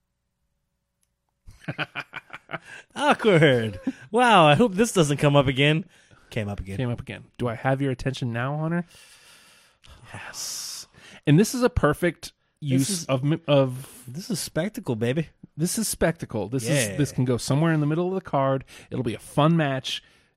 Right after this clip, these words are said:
Speaker 1: It's Triple H as a babyface for once, which will be interesting. Uh,
Speaker 2: Wow.
Speaker 1: yeah. And
Speaker 2: Rides
Speaker 1: Batista
Speaker 2: this ring on a
Speaker 1: looking
Speaker 2: moped.
Speaker 1: intense. And so Batista was supposed to be a babyface last time,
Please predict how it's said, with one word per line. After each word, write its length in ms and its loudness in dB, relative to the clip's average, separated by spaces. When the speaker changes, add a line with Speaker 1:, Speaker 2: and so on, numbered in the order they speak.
Speaker 1:
It's 220 -6
Triple 300 -4
H 160 -2
as 80 -8
a 60 -12
babyface 600 -4
for 160 -12
once, 420 -10
which 200 -10
will 80 -4
be 140 -6
interesting. 560 -6
Uh, 40 2
Speaker 2:
Wow. 880 4
Speaker 1:
yeah. 320 6
And 500 2
Speaker 2:
Rides 140 0
Speaker 1:
Batista 500 2
Speaker 2:
this 40 -6
ring 240 0
on 60 2
a 40 4
Speaker 1:
looking 120 0
Speaker 2:
moped. 300 4
Speaker 1:
intense. 380 0
And 160 2
so 140 2
Batista 460 -2
was 100 0
supposed 240 0
to 60 -8
be 80 4
a 40 2
babyface 520 0
last 400 -2
time, 280 -6